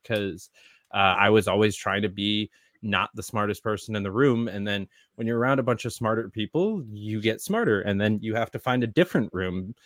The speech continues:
and then a different room, and now I'm with a bunch of fucking autists that have just spent their entire lives reading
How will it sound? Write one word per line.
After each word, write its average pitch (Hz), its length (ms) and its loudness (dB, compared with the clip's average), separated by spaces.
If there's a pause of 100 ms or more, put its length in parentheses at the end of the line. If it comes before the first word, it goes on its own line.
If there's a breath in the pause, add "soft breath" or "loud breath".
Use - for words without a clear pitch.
(200 soft breath)
and 110 160 0
then 110 140 4
a 104 40 0
different 117 360 0
room, 98 260 -2
and 101 160 -2
now 104 340 0 (260 soft breath)
I'm 107 140 -6
with 107 160 0
a 110 40 0
bunch 104 300 -2
of 95 160 -4
fucking 101 520 -6 (100)
autists 110 680 -2
that 98 120 -2
have 92 100 -4
just - 280 -6
spent - 420 -4
their 107 160 2
entire 101 460 4
lives 95 520 2
reading 92 600 -2